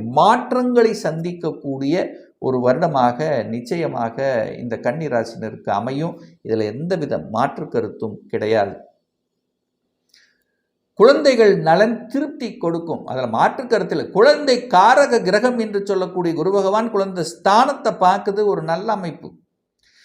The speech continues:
இதுவரைக்கும் அஞ்சாம் இடத்து அதிபதி ஆறாம் இடமான கடன், நோய், எதிர்ப்பு, பகையில் இருந்தாலும் இப்ப ஏழாம் இடத்துக்கு போகுது.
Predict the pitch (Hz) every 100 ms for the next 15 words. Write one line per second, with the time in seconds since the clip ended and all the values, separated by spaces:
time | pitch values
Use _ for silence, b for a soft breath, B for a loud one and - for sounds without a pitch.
0 | _ 110 120 160 233 233 214 185 220 233
1 | 233 226 - - _ 202 196 175 202 202
2 | 202 185 180 - 208 214 208 202 185 180
3 | 170 180 180 196 180 180 170 160 175 170
4 | 156 139 156 180 160 151 160 151 196 175
5 | 147 135 147 180 185 160 156 127 - 156
6 | 151 147 -